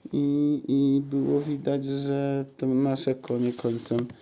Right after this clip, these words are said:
jeszcze sobie dawały radę, także jesteśmy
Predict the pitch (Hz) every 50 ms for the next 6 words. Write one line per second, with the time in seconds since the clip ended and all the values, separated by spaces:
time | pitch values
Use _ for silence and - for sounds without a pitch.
0 | - - - - - - - - 127 127 - - 123 120 - - 123 123 127 120
1 | 127 123 123 123 120 120 117 117 110 113 117 117 120 120 - - 113 117 120 120
2 | 131 123 117 120 - - - - - 123 123 123 117 - - 110 117 - - 123
3 | 110